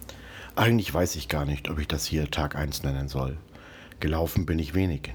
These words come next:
nur sechzehn Kilometer. Und der richtige Camino fängt auch erst in Stolzenfels an.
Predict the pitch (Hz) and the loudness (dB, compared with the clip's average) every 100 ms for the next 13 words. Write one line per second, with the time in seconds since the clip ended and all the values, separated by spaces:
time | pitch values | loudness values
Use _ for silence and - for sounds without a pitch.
0 | 69 69 73 73 - 76 - 69 71 139 | -2 -2 0 -2 -2 -2 0 0 0 0
1 | 139 - - - - - - - 85 80 | -2 -4 -12 -18 -16 -16 -8 0 2 2
2 | 82 - 85 80 76 78 78 80 78 76 | 0 0 2 2 0 0 2 2 2 -2
3 | - 78 76 - 76 71 - 76 - 65 | -2 -2 0 -4 -2 -2 -2 -4 -2 -4
4 | - - - 71 - | -4 -4 -2 -2 -2